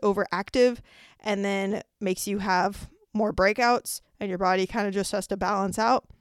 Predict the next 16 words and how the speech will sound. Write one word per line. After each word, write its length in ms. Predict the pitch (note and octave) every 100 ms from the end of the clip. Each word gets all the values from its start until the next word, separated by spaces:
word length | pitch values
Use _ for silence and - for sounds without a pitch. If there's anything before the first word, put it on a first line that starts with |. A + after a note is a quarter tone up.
| _ _ _ _ _ _
And 420 | G#3+ G3+ G3 G3 -
this 260 | G#3+ G3 -
can 320 | - G#3+ G3+
also 440 | F3+ F#3+ - G#3+ G3
be 180 | F#3+
because 500 | F#3 G3 - G#3 G3
your 160 | G3 G3+ -
androgens 640 | F#3+ G#3 F#3+ G3+ G3+ G#3
become 340 | F#3+ - G#3+ -
overactive 800 | A3 G#3+ A3 F#3 F#3 - G3 G3 - _ -
as 160 | G3+ G#3
your 140 | G3+
ovaries 520 | G#3 G3+ G3 F#3+ F3+
try 320 | - - G3 F#3+
to, 180 | - G3
like, 340 | - -